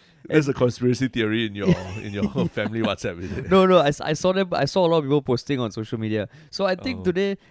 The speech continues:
Speaker 2: and I mean, I think S gag posted some funny picture where they showed all the previous shirts he has worn, and it's always pink, red, or white. But today,
Speaker 1: Yeah.
Speaker 2: fucking blue. I actually really like the blue color, man.
Speaker 1: But he had blue on blue, right? Like a, almost
Speaker 2: Yeah,
Speaker 1: a
Speaker 2: blue on
Speaker 1: bluish
Speaker 2: blue, blue
Speaker 1: dye.
Speaker 2: on blue. Blue. So,
Speaker 1: Yeah.
Speaker 2: so I mean, my initial thought was that, you know, like,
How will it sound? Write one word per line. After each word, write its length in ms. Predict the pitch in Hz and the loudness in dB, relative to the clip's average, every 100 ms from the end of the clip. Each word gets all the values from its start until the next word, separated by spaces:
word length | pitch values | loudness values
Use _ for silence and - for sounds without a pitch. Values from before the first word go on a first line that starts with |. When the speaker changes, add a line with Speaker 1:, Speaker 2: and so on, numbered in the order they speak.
| - | -4
Speaker 2:
and 220 | 208 202 - | -4 -4 -10
I 60 | |
mean, 180 | 185 220 | -8 -6
I 60 | 175 | -8
think 180 | 220 - | -8 -4
S 220 | 147 139 | -4 -4
gag 260 | 175 170 139 | -4 -4 -4
posted 380 | 139 - 156 | -4 -4 -6
some 260 | - 117 107 | -6 -8 -8
funny 280 | - 110 127 | -6 -4 -4
picture 340 | 123 - 131 | -6 -6 -2
where 140 | 120 123 | -2 -2
they 120 | 110 | -4
showed 300 | - 170 180 | -4 -4 -4
all 320 | 123 143 160 | -2 0 0
the 80 | 117 | -2
previous 440 | - 120 123 131 | -4 -4 -2 -4
shirts 300 | - 139 123 | -4 -6 -6
he 100 | - | -8
has 100 | 98 | -10
worn, 240 | 98 101 107 | -6 -6 -4
and 100 | 110 | -4
it's 80 | 123 | -4
always 260 | 123 170 180 | -4 -4 -4
pink, 360 | - 147 143 | -2 0 -2
red, 260 | 120 113 113 | -2 -2 0
or 140 | 90 | -2
white. 240 | 92 110 - - - | -2 -4 -6 -18 -18
But 140 | - 143 | -14 -2
today, 200 | 190 220 | 0 0
Speaker 1:
Yeah. 0 | |
Speaker 2:
fucking 420 | 277 185 - 220 175 | -4 -8 -8 -8 -4
blue. 160 | 202 - 127 | -4 -6 -8
I 80 | 190 | -6
actually 260 | 214 262 185 | -4 -4 -2
really 220 | 156 175 | -2 -4
like 140 | 151 | -6
the 40 | 113 | -4
blue 140 | 120 | -4
color, 260 | 117 101 104 | -4 -6 -6
man. 180 | 90 90 _ _ _ _ _ - | -8 -14 _ _ _ _ _ -2
Speaker 1:
But 140 | 131 | 0
he 160 | 143 143 | 2 2
had 220 | 139 120 | 0 -2
blue 180 | 147 190 | -4 -2
on 120 | 120 | -4
blue, 220 | 110 123 | -4 -2
right? 120 | 107 80 | -2 -4
Like 180 | 98 98 | -8 -8
a, 120 | 101 | -10
almost 280 | - 113 120 | -10 -6 0
Speaker 2:
Yeah, 100 | 123 | 2
Speaker 1:
a 40 | |
Speaker 2:
blue 220 | 113 139 131 | 2 0 0
on 60 | |
Speaker 1:
bluish 60 | 110 | -2
Speaker 2:
blue, 80 | 117 | -2
blue 140 | 104 | -2
Speaker 1:
dye. 80 | 117 | -4
Speaker 2:
on 80 | 110 | -4
blue. 160 | 104 - - _ | -8 -10 -20 _
Blue. 240 | 135 151 143 | -2 0 0
So, 160 | 208 | -2
Speaker 1:
Yeah. 180 | 185 92 | -4 -6
Speaker 2:
so 140 | 160 190 | -6 -6
I 80 | |
mean, 160 | 220 196 | -4 -4
my 160 | 170 214 | -4 -4
initial 420 | 185 160 - 175 | -6 -8 -8 -8
thought 240 | - 165 | -4 -2
was 220 | 120 110 | -2 -4
that, 260 | 98 95 - | -4 -8 -4
you 80 | 170 | -2
know, 160 | 247 214 | -2 -4
like, 420 | 113 101 85 | -4 -4 -8